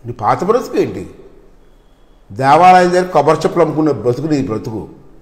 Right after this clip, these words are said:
నువ్వేం అశోక్ గురించి మాట్లాడతావా? సరే, ఈ సన్నాసికి బుద్ధి లేదు. మీరు ఈ విజయనగరంలో ఉన్న మంత్రి బొత్స సత్యబాబు గారికి తెలియదండి అశోక్ గారి గురించి,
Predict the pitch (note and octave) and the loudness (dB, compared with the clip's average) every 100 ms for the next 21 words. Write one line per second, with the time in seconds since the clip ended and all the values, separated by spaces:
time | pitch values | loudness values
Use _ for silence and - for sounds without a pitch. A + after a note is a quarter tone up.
0 | - B2 D3+ A3 D4 - F#3 D3+ D3 A#2+ | -18 -10 -8 -6 -4 -2 -2 0 -2 0
1 | A2 G2+ G2 F#2+ G#2+ - - - - - | -2 -6 -8 -4 -2 -2 -6 -20 -20 -20
2 | _ _ _ _ _ _ _ _ _ _ | _ _ _ _ _ _ _ _ _ _
3 | _ _ _ _ _ _ _ _ _ _ | _ _ _ _ _ _ _ _ _ _
4 | _ _ - F3+ A#3+ - - - - - | _ _ -2 2 4 4 2 -12 -16 -10
5 | D3 C3 D3+ F#3 G3 G3 F3 D3+ C#3 D#3 | -8 -2 2 4 2 0 -4 -2 2 2
6 | A2+ F#2 - - - - - - _ _ | 0 -6 -16 -20 -20 -20 -20 -20 _ _
7 | _ _ _ _ - E3 D3 A2 G2+ F2 | _ _ _ _ -10 -8 -6 -6 -8 -10
8 | F2+ - _ _ _ _ - A2+ D#3+ A3+ | -16 -20 _ _ _ _ -16 0 2 4
9 | A3+ A3 A3 A3 G#3+ G#3 G3+ F3+ D#3 D#3+ | 4 2 2 2 2 2 0 0 -2 -2
10 | A#3 C#3+ G#2 F#2 B2 - A3+ A3 A3 A3+ | -2 -2 -4 -6 -6 -4 -4 -4 2 4
11 | A3+ A3+ A3+ A3+ A3+ A3+ A3+ F#3+ G3+ G3+ | 4 2 2 -2 0 0 2 -2 -2 -2
12 | G#3+ G#3+ G#3 B3+ C4+ | -2 -4 -8 -12 -14